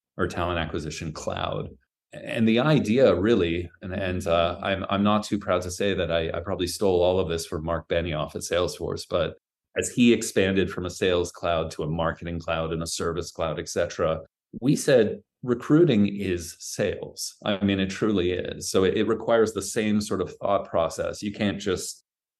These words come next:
you know, the A T S is what people would joke was post and pray, kind of put your job out there and just twiddle your thumbs and hope people apply. We thought the most progressive organizations needed to act more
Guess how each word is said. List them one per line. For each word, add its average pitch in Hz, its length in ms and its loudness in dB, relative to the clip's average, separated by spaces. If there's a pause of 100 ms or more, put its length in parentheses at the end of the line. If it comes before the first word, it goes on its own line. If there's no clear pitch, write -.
you 90 120 -4
know, 90 140 0
the 98 160 2
A 110 80 4
T 101 220 0
S 92 180 -2
is 85 100 -12
what 82 180 -2
people 87 260 -4
would 85 120 0
joke 82 300 -2
was 82 160 -6
post - 460 -6
and 78 240 -6 (160)
pray, 82 500 -6
kind 85 160 -6
of 78 80 -10
put 101 140 0
your 92 100 -2
job 87 260 0
out 80 220 -2
there 82 140 -6
and 80 100 -6
just 78 260 -8
twiddle 85 280 0
your 80 120 -4
thumbs 78 360 -4
and 76 100 -10
hope 76 180 -6
people 80 300 -8
apply. 82 400 -2 (460)
We 110 260 4
thought 120 220 2
the 98 80 2
most 107 400 2
progressive 87 480 0
organizations 82 920 -6
needed 90 300 -2
to 85 220 -8
act 82 340 -8
more 95 560 2